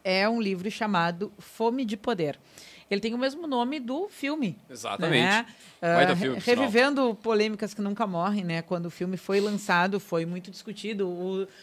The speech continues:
Speaker 1: Mas são polêmicas que nunca
Speaker 2: <laughs>
Speaker 1: morrem.
Speaker 2: Que eu achei muito bom.
Speaker 1: Foi meu, hein? Foi
Speaker 2: Não,
Speaker 1: autoral.
Speaker 2: e não foi,
Speaker 1: Foi
Speaker 2: não foi
Speaker 1: autoral. E
Speaker 2: Boa,
Speaker 1: olha que
Speaker 2: boa.
Speaker 1: eu conversei com o livro, so-, sobre o livro com o chat G P T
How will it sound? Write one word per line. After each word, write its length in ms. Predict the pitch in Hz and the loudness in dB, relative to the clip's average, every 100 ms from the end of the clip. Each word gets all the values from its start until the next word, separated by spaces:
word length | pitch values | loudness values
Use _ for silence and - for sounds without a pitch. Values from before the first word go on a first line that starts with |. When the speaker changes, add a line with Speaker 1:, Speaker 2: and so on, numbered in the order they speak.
| - | -18
Speaker 1:
Mas 140 | 539 - | -8 -4
são 200 | 539 523 | -2 -2
polêmicas 520 | 427 262 233 208 214 | 0 2 2 2 2
que 80 | 214 | 2
nunca 200 | 208 202 | 4 6
Speaker 2:
<laughs> 20 | |
Speaker 1:
morrem. 180 | 285 269 | 8 6
Speaker 2:
Que 100 | 226 | 6
eu 60 | 254 | 2
achei 220 | 226 233 | 2 -2
muito 200 | 226 - 170 | -2 -4 -8
bom. 360 | 185 214 185 165 - - - - - - - - - - 277 - - 311 - - | -8 -6 -6 -4 0 0 0 -4 -6 -8 -8 -4 -6 -4 -8 -8 -8 -8 -8 -14
Speaker 1:
Foi 160 | - 160 | -6 -2
meu, 260 | 170 294 302 | -2 -2 -2
hein? 160 | 349 - | -4 -2
Foi 120 | 196 | 2
Speaker 2:
Não, 60 | |
Speaker 1:
autoral. 480 | 170 202 220 226 240 | 4 6 8 10 10
Speaker 2:
e 80 | 247 | 8
não 120 | 240 | 6
foi, 200 | - 196 | 4 0
Speaker 1:
Foi 160 | 208 214 | 6 8
Speaker 2:
não 60 | 190 | 8
foi 60 | |
Speaker 1:
autoral. 540 | 180 233 294 220 240 359 | 6 6 8 8 8 6
E 40 | |
Speaker 2:
Boa, 100 | 175 | 6
Speaker 1:
olha 120 | 151 | 6
que 60 | 151 | 6
Speaker 2:
boa. 200 | 139 135 | 4 4
Speaker 1:
eu 40 | 131 | 4
conversei 500 | 226 214 302 - 427 | 2 4 2 2 0
com 160 | 508 | 0
o 20 | 415 | 0
livro, 440 | 285 214 208 160 | -2 0 -4 -4
so-, 420 | 180 202 196 190 175 | -6 -2 0 0 -2
sobre 280 | 214 196 | -2 0
o 20 | 202 | 0
livro 240 | 202 190 | 0 -2
com 520 | - 180 185 185 185 | -8 -10 -8 -10 -10
o 40 | 170 | -8
chat 280 | 196 185 | -4 -4
G 60 | 196 | -4
P 100 | 202 | -6
T 240 | 185 170 | -2 -2